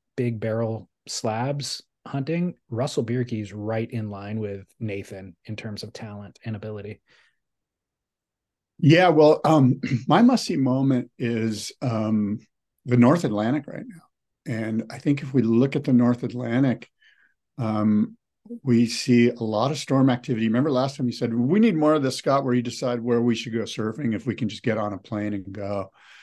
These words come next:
Speaker 2: And I think if I could get on a plane and go, I would go to Morocco right
Speaker 1: Mm-hmm.
Speaker 2: now and surf those right points. There's a series of low pressures in the North Atlantic,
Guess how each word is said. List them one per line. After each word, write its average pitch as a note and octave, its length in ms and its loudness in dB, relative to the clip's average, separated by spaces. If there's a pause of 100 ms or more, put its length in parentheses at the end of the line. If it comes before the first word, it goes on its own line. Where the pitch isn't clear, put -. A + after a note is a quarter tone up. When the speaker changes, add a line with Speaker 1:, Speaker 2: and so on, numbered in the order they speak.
(300)
Speaker 2:
And A2+ 240 0
I - 100 -8
think D#3+ 240 -2
if C#3+ 80 -2
I - 60 4
could A#2+ 180 -6
get A#2+ 260 2
on A#2+ 140 0
a A2 60 -4
plane A2+ 300 -4
and G#2 120 -4
go, G2+ 560 -2
I A#2 120 -2
would G#2+ 260 -6
go G#2+ 180 -2
to A2+ 80 -2
Morocco G#2+ 800 -2 (240)
right D3+ 140 2
Speaker 1:
Mm-hmm. F2+ 100 -2
Speaker 2:
now F3 240 -4 (440)
and A#2 120 -2
surf A#2 340 0
those A#2 340 0
right A2+ 220 0
points. A2+ 260 -2
There's A#2+ 200 2
a A2 60 0
series B2 540 2
of A2+ 140 -4
low G#2+ 140 -4
pressures G#2 560 -4
in G#2+ 260 -4
the G#2 60 -4
North G#2 340 -6
Atlantic, G#2 560 -4